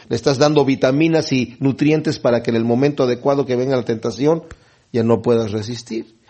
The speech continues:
Y el Señor nos da diferentes cosas que nosotros debemos atender a lo que nos dice el Señor. Cuando dice, por ejemplo, en Lucas, "Esfuérzate para entrar por la puerta estrecha, porque te digo que muchos querrán entrar y no podrán.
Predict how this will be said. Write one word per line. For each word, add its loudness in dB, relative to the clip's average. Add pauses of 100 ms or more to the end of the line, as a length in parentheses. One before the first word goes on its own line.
(280)
Y 2
el 4
Señor 2
nos 2
da 4
diferentes 0
cosas 0
que 2
nosotros 2
debemos 0
atender 2
a 2
lo 0
que 0
nos 0
dice -4
el -2
Señor. -4 (960)
Cuando 4
dice, 0
por 2
ejemplo, 0
en 2
Lucas, -4 (400)
"Esfuérzate 0
para -2
entrar -2
por -4
la -2
puerta -2
estrecha, -4
porque -8
te -4
digo 0
que -6
muchos -2
querrán -2
entrar -2
y -6
no -4
podrán. -6